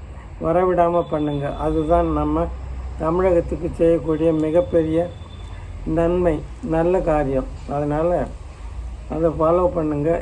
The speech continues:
எல்லாத்துட்டையும் சொல்லுங்க. உங்களால ஒரு தீய சக்தியை வீட்டுக்கு அனுப்புறதா இருந்தா, அதை போல ஒரு புண்ணியம் வேற எதுவும் கிடையாது.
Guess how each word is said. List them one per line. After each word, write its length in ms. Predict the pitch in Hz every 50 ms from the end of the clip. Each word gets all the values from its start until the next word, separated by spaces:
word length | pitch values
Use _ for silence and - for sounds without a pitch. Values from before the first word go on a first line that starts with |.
| - 160
எல்லாத்துட்டையும் 580 | 156 156 165 165 160 160 170 147 170 170 156
சொல்லுங்க. 560 | 151 160 160 156 165 170 160 151 147 143 147 - - - - - - - - - - - - - -
உங்களால 720 | 165 160 160 165 170 170 170 170 170 175 180 180 175 175 - - - - - - - - - - - - -
ஒரு 400 | 165 160 165 160 165 160 156 143 -
தீய 480 | - 185 196 190 190 185 175 156 151 147 - - - -
சக்தியை 500 | - 175 160 - - - 175 175 180 180 180 180 - - - -
வீட்டுக்கு 460 | - 147 165 175 165 185 175 165 175 160
அனுப்புறதா 480 | 160 156 147 170 165 156 151 160 156
இருந்தா, 360 | 151 147 147 151 165 170 165 - - - - - - - - - -
அதை 200 | - 165 160 170 165 160
போல 220 | 180 175 175 180
ஒரு 200 | 180 180 175 160
புண்ணியம் 460 | 147 143 156 170 170 170 170 175 170 160
வேற 180 | 160 160 156
எதுவும் 340 | 151 147 143 156 160 156 -
கிடையாது. 420 | - 147 143 143 143 143 135 127